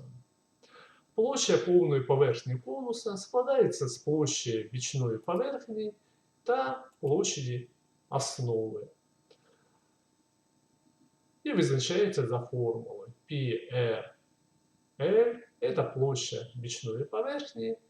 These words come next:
та плюс пі Р другої степені. Це площа основи. Площа повної поверхні зрізаного конуса визначається такою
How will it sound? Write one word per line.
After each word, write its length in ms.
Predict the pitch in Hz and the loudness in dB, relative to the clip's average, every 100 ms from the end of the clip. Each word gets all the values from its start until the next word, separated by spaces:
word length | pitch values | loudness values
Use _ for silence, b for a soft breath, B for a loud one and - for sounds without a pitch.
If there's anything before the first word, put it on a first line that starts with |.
| _ - | _ -8
та 380 | 135 139 - - | -4 -4 -6 -8
плюс 440 | 135 - - - _ - | -6 -4 -6 -12 _ -10
пі 320 | 254 - - | -8 -6 -2
Р 280 | 160 160 123 | 0 0 -4
другої 500 | 127 - 127 127 131 _ _ _ _ _ _ | -6 -6 -6 -6 -8 _ _ _ _ _ _
степені. 720 | - - 135 120 113 - - - - - | -18 -6 -2 -2 -2 -6 -10 -14 -16 -12
Це 500 | - 427 240 240 - _ _ _ _ - | 4 6 6 0 -14 _ _ _ _ -2
площа 720 | 135 160 180 - 80 78 - _ - | 0 0 -2 -4 -6 -6 -14 _ -6
основи. 680 | 139 - 127 117 110 - - _ _ B B B B _ | -4 -4 -6 -4 -4 -6 -16 _ _ B B B B _
Площа 340 | 240 262 220 180 | -2 0 0 0
повної 420 | 180 156 139 123 | 2 2 2 0
поверхні 720 | 127 131 113 - - 113 107 _ _ _ _ _ _ - | 0 2 0 -2 -10 -10 -10 _ _ _ _ _ _ -12
зрізаного 720 | 117 123 127 117 160 226 240 | -4 -2 -2 -4 -4 -2 -2
конуса 720 | 240 262 247 226 - 220 208 - - | -4 -6 -4 -6 -6 -8 -10 -16 -12
визначається 1040 | 262 190 147 131 165 196 190 - 175 156 - | -6 -2 0 0 -2 -2 -4 -8 -8 -8 -2
такою 540 | 185 - 117 117 110 | -2 -2 -4 -2 -2